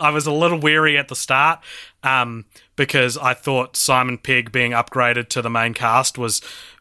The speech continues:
he was vaguely annoying at the start. I was like, "Oh, he's kinda just being the,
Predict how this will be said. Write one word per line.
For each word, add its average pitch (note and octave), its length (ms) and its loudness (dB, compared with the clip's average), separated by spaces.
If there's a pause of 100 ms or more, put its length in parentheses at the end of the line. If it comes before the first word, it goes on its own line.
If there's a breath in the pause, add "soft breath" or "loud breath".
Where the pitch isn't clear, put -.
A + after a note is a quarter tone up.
(200)
he C#3 160 -4
was B2+ 140 -2
vaguely A#2 880 -4
annoying A#2 540 -2
at A2+ 100 -12
the B2 80 -8
start. B2+ 400 2
I A#2 120 -4
was A2 120 -4
like, A2 200 -2
"Oh, A2 160 -4
he's A2 160 -8
kinda A2 260 -2
just G#2 180 -12
being G#2 260 -8
the, G2+ 180 -8